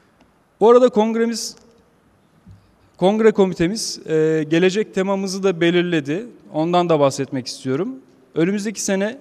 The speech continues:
Kongremizde plastiklerin en etkin kullanıldığı endüstrilerden biri olan otomotiv endüstrisinde plastiklerin kullanımına değineceğiz. Bu vesileyle, e, bunu da şimdiden size duyurmak isterim.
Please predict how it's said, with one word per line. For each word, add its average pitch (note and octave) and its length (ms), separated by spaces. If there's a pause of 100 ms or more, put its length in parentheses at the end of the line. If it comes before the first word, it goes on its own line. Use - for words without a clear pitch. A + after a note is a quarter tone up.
(240)
Kongremizde F#3+ 580
plastiklerin F#3+ 840 (1000)
en F#3 120
etkin G#3 320
kullanıldığı F#3+ 540
endüstrilerden F#3 800
biri G3 200
olan F3 400 (800)
otomotiv G3+ 440
endüstrisinde G3 640
plastiklerin F#3+ 680
kullanımına F#3+ 680 (220)
değineceğiz. C3+ 760 (200)
Bu F#3 100
vesileyle, F3+ 600 (680)
e, D#3 40 (680)
bunu F3+ 160
da E3+ 60
şimdiden D#3+ 440
size D#3+ 300
duyurmak D#3 340
isterim. D3+ 400